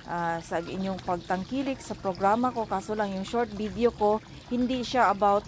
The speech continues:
sa, ah, agimat, no? So, anyway, okay lang yun kasi all over the country na tayo napanood nila, no?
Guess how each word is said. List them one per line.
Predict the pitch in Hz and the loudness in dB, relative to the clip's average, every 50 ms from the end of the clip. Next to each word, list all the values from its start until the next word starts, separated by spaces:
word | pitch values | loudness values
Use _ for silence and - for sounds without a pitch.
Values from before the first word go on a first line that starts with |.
| - | -6
sa, | - - - - 202 190 190 185 - - - - - - - - - - - - - | -12 -6 -2 2 2 2 2 0 -4 -10 -14 -14 -14 -14 -14 -14 -14 -14 -14 -8 0
ah, | - 190 190 190 165 175 | 4 4 6 6 6 4
agimat, | 190 185 190 190 185 185 185 185 180 - - 180 | 2 0 -2 -4 0 2 2 2 2 -2 -6 -6
no? | 180 185 190 196 202 - - - | -4 -4 -4 -4 -6 -10 -14 -10
So, | - 190 185 175 175 - | -6 -2 0 0 0 0
anyway, | - 226 254 294 294 294 285 294 294 285 262 - - - - - - - - - - - - - - - - | 0 0 2 2 4 4 2 2 0 -2 -4 -6 -8 -12 -12 -12 -12 -14 -14 -14 -14 -14 -14 -14 -14 -4 2
okay | - 214 214 233 240 240 240 | 2 2 4 4 4 4 4
lang | 226 233 240 | 4 2 2
yun | 240 | 0
kasi | 226 220 208 - 247 | 0 0 -2 0 0
all | - 214 214 | 2 2 4
over | 185 208 202 208 208 | 4 2 2 0 0
the | 214 202 | -2 0
country | - 202 196 202 208 - 208 202 202 | 2 2 2 2 0 0 -2 -2 0
na | 202 196 | -2 0
tayo | 208 - 277 294 285 247 | 2 2 4 4 4 4
napanood | 220 220 214 - 202 196 196 165 180 - | 2 0 0 0 0 0 0 -2 -2 -2
nila, | 190 190 180 175 165 156 147 151 | -4 -4 -2 -2 -2 -2 -4 -6
no? | 156 165 170 | -6 -6 -8